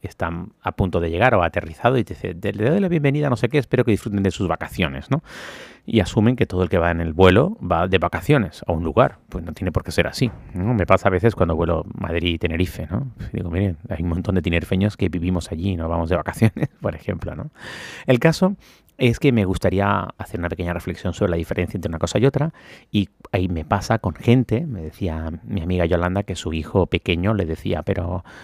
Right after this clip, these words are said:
¿cómo que de vacaciones? Si César vive siempre de vacaciones". Hombre, creo que no.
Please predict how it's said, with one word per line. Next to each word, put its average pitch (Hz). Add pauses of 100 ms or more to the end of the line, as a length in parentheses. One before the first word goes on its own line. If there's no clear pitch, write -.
(160)
¿cómo 208
que 226
de 202
vacaciones? 139
Si 92
César 165
vive 156
siempre 139
de 92
vacaciones". 85 (800)
Hombre, 85
creo 82
que -
no. 90